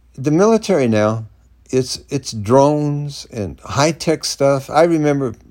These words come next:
fifteen, twenty years ago, they were recruiting people out of the video games, uh, places, you know, to, the, the military was going in and recruiting people out of the, the video game places because of all the high-tech stuff they're doing.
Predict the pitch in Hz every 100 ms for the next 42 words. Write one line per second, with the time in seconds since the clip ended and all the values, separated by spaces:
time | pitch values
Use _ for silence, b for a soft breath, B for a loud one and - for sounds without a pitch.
0 | - - 190 185 - 131 - 170 165 127
1 | 131 165 180 180 139 117 92 80 - b
2 | b - 147 151 127 120 107 - - 190
3 | 135 135 139 120 - 110 113 127 135 120
4 | 110 92 101 160 202 131 92 104 95 90
5 | - - - - - - 92 - - -
6 | _ - 104 98 - - - b b b
7 | b b b - 123 95 - 117 - -
8 | - - - _ _ - - 143 135 123
9 | 143 240 - 113 87 82 98 120 143 180
10 | 113 113 117 185 - 120 104 107 117 123
11 | 117 107 104 113 107 160 226 135 98 92
12 | 87 87 92 101 110 123 139 127 113 117
13 | 131 101 127 139 - 156 - - 165 -
14 | 113 175 143